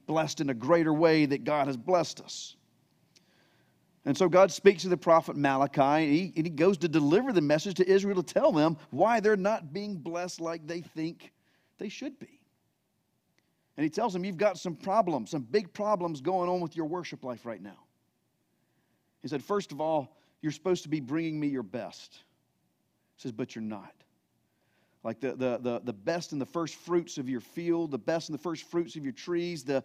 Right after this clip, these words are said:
the, the best, uh, of your flocks and your herds. But they're not bringing the best. They're bringing, like, the second best or the third best. And sometimes they're bringing their very worst.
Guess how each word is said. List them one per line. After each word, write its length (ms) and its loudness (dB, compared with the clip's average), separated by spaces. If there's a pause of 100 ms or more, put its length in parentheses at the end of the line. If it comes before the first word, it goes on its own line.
(160)
the, 200 -2
the 120 0
best, 540 -6
uh, 160 2
of 180 -2
your 120 -4
flocks 560 -4
and 100 -6
your 140 -6
herds. 640 -6 (280)
But 140 -6
they're 100 -4
not 300 -2
bringing 240 0
the 80 0
best. 340 2
They're 80 -6
bringing, 320 -2
like, 180 -2
the 80 -10
second 460 -4
best 300 -2
or 60 -8
the 100 -6
third 360 -4
best. 420 -6
And 120 -10 (300)
sometimes 480 -2
they're 100 -2
bringing 340 -2
their 120 0
very 320 -4
worst. 680 -8